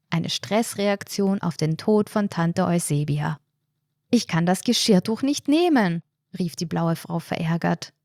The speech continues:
Ihre Stimme hallte sehr real durch die Küche. „Natürlich nicht, du bist ein Geist“, murmelte Martin. „Du hast ja eine lebhafte Fantasie. Ich bin doch kein Geist. Wer glaubt denn an Gespenster?“ Martin war verwirrt.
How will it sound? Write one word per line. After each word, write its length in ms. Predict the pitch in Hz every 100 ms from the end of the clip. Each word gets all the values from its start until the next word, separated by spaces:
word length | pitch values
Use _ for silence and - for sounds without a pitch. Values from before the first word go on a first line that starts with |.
| _
Ihre 220 | 180 165
Stimme 400 | - 190 175 170
hallte 300 | 175 175 175
sehr 320 | 165 185 180
real 340 | 175 170 170 165
durch 180 | 170 -
die 140 | 180
Küche. 480 | - 160 - 165 160 _ _ _ _ _ _
„Natürlich 680 | 214 202 - 202 180 170 -
nicht, 380 | 180 - - 214
du 60 |
bist 280 | 190 214 -
ein 140 | 208
Geist“, 540 | 208 214 185 156 - - - _ _
murmelte 440 | 165 160 160 151
Martin. 600 | 160 160 160 - 160 160 - _ _ _ _ _ _ _
„Du 200 | - 208
hast 240 | 311 180 -
ja 100 | 165
eine 140 | 160
lebhafte 500 | 165 156 156 156 -
Fantasie. 680 | 160 170 165 165 165 165 160 _ -
Ich 140 | -
bin 120 | 233
doch 140 | 254 -
kein 220 | 165 156
Geist. 680 | - 147 233 294 151 - - _ _ _
Wer 100 | -
glaubt 340 | - 160 180 -
denn 120 | 208
an 140 | 175
Gespenster?“ 960 | 165 - - 143 196 330 - 160 151 165 _ _ _ _ _ _ -
Martin 460 | 156 143 - 156
war 100 | 147
verwirrt. 640 | 139 160 151 147 151 143